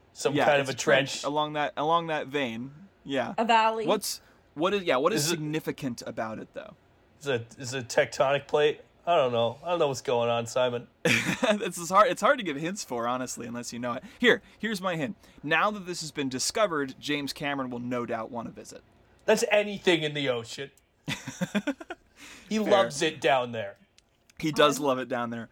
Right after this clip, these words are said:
Speaker 2: but
Speaker 3: I'm
Speaker 2: he's
Speaker 3: gonna
Speaker 2: famous for visiting what point?
Speaker 1: The Mar-, the Mariana Trench.
Speaker 2: Which is?
Speaker 1: A,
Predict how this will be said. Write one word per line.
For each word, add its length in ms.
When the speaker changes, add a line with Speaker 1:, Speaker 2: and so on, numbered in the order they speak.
Speaker 2:
but 100
Speaker 3:
I'm 40
Speaker 2:
he's 240
Speaker 3:
gonna 120
Speaker 2:
famous 360
for 160
visiting 600
what 320
point? 520
Speaker 1:
The 80
Mar-, 260
the 80
Mariana 360
Trench. 400
Speaker 2:
Which 220
is? 420
Speaker 1:
A, 80